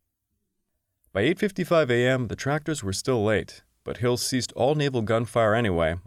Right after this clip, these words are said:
allowing them to begin their approach. The volume of intensity of fire grew as the boats motored in towards the landing beaches. Shibazaki's seventy-five millimeter field guns and thirty-seven millimeter anti-tank guns were positioned perfectly to hit the incoming boats.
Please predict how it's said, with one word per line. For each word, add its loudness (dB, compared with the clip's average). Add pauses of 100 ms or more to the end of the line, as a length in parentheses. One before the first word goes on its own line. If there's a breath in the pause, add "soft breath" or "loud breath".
allowing 2
them -2
to -10
begin -2
their -2
approach. -4 (840)
The 0
volume 2
of 0
intensity -4
of 2
fire 0
grew 0
as -2
the -6
boats -2
motored 0
in -4
towards -2
the -8
landing -2
beaches. -8 (880)
Shibazaki's 0
seventy-five -2
millimeter 0
field 0
guns -2
and -8
thirty-seven 0
millimeter 0
anti-tank -2
guns -2
were -2
positioned -4
perfectly 0
to -6
hit -2
the -6
incoming -6
boats. -4